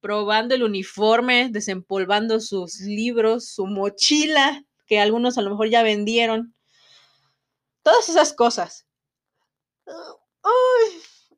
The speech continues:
me estoy estirando para. Y pues ya, eso es todo. Espero le hayan entendido todo lo que dije.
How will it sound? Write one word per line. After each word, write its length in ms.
me 120
estoy 160
estirando 480
para. 280
Y 380
pues 220
ya, 360
eso 140
es 100
todo. 340
Espero 560
le 120
hayan 180
entendido 500
todo 160
lo 140
que 100
dije. 260